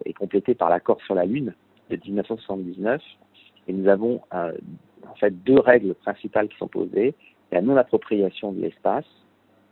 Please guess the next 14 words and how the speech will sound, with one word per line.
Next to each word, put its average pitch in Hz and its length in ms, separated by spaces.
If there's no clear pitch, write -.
euh, 69 320
aussi 135 300
bien 127 180
par 110 160
des 95 160
États 104 300
que - 140
par 92 300
des 90 80
personnes 87 360
privées, 98 440
et, 131 420
euh, 92 560
le - 60